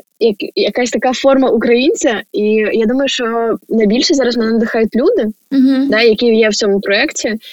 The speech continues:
Speaker 1: які продовжують, е, не дивлячись взагалі ні на що. Я навіть,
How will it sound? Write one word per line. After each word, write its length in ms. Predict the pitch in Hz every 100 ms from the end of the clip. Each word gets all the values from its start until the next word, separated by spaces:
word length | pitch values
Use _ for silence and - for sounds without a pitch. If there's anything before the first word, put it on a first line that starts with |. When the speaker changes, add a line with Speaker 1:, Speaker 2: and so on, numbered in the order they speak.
| -
Speaker 1:
які 180 | 226 233
продовжують, 800 | 233 208 202 233 277 247 202 - -
е, 680 | 214 202 202 202 202 196 202
не 120 | 208
дивлячись 520 | 208 226 220 226 -
взагалі 300 | 202 214 220
ні 120 | 214
на 120 | 202
що. 380 | 202 - 202 262 - - - _ _
Я 400 | - 226 226 240
навіть, 340 | 240 226 208